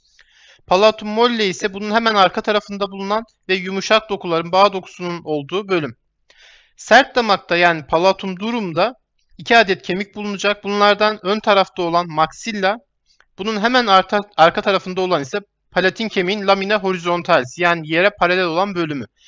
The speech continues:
Dolayısıyla sert damağın yaklaşık dörtte birlik bölümü lamina horizontalis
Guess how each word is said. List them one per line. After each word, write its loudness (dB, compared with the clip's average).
Dolayısıyla 2
sert 2
damağın 2
yaklaşık -2
dörtte 0
birlik -2
bölümü -4
lamina 0
horizontalis 0